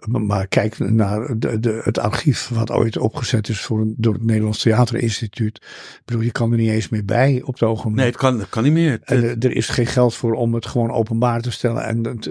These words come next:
Speaker 1: dat je heerlijk kunt graven in al dat soort dingen. Maar er wordt ook heel slordig omgegaan met fenomenen zoals we die hebben gewoon, hè, ook als ze wat ouder worden en al dat soort dingen.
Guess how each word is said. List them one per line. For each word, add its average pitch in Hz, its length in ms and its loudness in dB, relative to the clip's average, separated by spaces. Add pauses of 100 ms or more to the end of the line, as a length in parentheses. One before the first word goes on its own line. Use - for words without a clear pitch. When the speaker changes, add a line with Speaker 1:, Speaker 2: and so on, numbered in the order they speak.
Speaker 1:
dat 113 220 -4
je 104 60 -4
heerlijk 117 420 4
kunt 110 140 -2
graven 117 460 0
in 113 140 -2
al 110 160 -4
dat 110 100 -6
soort - 160 -18
dingen. 107 220 -4 (360)
Maar 120 100 2
er 120 60 4
wordt 110 160 2
ook 107 100 -6
heel 123 320 6
slordig 110 480 0
omgegaan 107 560 -8
met 110 340 -8
fenomenen 113 920 2 (480)
zoals 110 340 -4
we 117 80 -2
die 110 180 2
hebben 156 280 4
gewoon, 110 400 -4
hè, 113 180 -8
ook 110 200 -8
als 101 140 -10
ze 107 80 -8
wat 117 160 -6
ouder 113 340 0
worden 110 520 -4
en 104 100 -8
al 107 180 -8
dat 110 140 -8
soort 110 200 -8
dingen. 107 300 -4